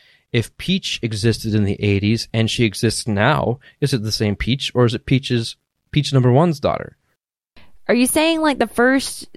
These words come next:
Speaker 2: Super Mario is also
Speaker 1: Well,
Speaker 2: Mario's
Speaker 1: let's,
Speaker 2: dad?
Speaker 1: let's, let's get in, well, the eighties. Okay, so, uh, this person doesn't really get a, give a cutoff, but it's just, just
Speaker 2: Mm-mm.
Speaker 1: saying Mario games from the eighties. Most Mario games from the eighties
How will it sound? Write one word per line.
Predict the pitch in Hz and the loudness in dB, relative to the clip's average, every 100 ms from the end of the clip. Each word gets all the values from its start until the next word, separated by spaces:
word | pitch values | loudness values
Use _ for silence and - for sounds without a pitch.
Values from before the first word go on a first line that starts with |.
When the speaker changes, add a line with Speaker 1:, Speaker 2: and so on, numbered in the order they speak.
| - | -14
Speaker 2:
Super | - - 240 254 254 | -12 -4 -2 2 2
Mario | 226 196 202 233 240 233 214 - - - - - - - - - - - - - - - - | 4 2 2 2 2 0 -2 -10 -20 -20 -20 -20 -20 -20 -20 -20 -20 -20 -20 -20 -20 -14 0
is | 190 - | 0 2
also | 170 208 - 285 302 320 - - - _ _ _ _ _ _ _ - | 4 4 2 0 2 -2 -6 -20 -20 _ _ _ _ _ _ _ 0
Speaker 1:
Well, | 196 185 | 4 6
Speaker 2:
Mario's | 240 269 285 285 240 | 6 4 4 2 2
Speaker 1:
let's, | |
Speaker 2:
dad? | 247 269 311 208 | 0 0 -2 0
Speaker 1:
let's, | 269 - - | 0 0 0
let's | 247 - | 0 2
get | 233 196 | 0 2
in, | 185 | 2
well, | 175 | 0
the | 165 170 160 | 0 0 2
eighties. | 151 113 - 131 | 0 0 -6 -6
Okay, | 135 135 | 0 0
so, | - | 2
uh, | 170 | 2
this | 196 - | 2 0
person | 226 220 208 | 2 4 4
doesn't | 175 147 | 2 4
really | 151 147 | 4 4
get | 131 123 | 4 2
a, | - - | -2 0
give | 139 | 2
a | 123 | 0
cutoff, | - - 131 98 87 131 - | -4 0 0 2 -2 -4 -2
but | 143 143 | 2 4
it's | 240 | 4
just, | 202 170 | 2 2
just | 185 | 2
Speaker 2:
Mm-mm. | |
Speaker 1:
saying | 180 139 | 2 2
Mario | 120 123 143 165 | 2 2 2 2
games | 147 113 117 117 | 0 -2 -4 -4
from | - 120 | -4 -4
the | 123 - | -4 -6
eighties. | 107 - 92 - _ _ _ _ - | -8 -8 -12 -16 _ _ _ _ 0
Most | 139 214 - | 4 4 2
Mario | 135 123 117 | 2 4 2
games | 101 101 | 0 -4
from | - 104 | -6 -4
the | 107 | -4
eighties | 98 92 98 95 - | -4 -6 -6 -8 -10